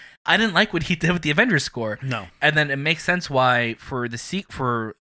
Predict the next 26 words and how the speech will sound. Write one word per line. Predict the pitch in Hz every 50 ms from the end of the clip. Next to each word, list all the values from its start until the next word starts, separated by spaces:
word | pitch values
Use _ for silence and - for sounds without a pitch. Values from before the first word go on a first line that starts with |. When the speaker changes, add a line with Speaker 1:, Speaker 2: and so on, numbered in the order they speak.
| _ -
Speaker 1:
Infinity | 135 127 131 143 135 131 123 127
War | 127 123 123 123 120
and | 117 113 113 110
for | - - 117 110 107 107
Endgame, | - 143 170 180 151 131 117 113 110 107 - _ _ _ _ _ _ _ _
Russo's | - 143 143 135 156 139 131
are | 139
like, | 127 120 117
"No, | 127 131
no, | 135 131
no, | 113 101 92
let's | 92 117 131 -
bring | - 143 156 165
in | 156 131 120 117 113 -
Alan | - 120 120 120 117
Silvestri | - 117 107 110 107 - - 104 101
back, | 101 90 85 82 - - -
because | 123 120 - 117 113 110 107 - - _ _ _ -
why | 113 113 139 131
wouldn't | 120 123 123 123 113 101
we?" | 95 95 92 95 - - - - - - _ _ -
Speaker 2:
Yeah. | 131 131 113
Speaker 1:
Um, | - 120 117 113 110 107 104 101 101 113 - -
and | 160 156
then | 156 143
obviously | 143 131 143 147 156 - 143 127 120 117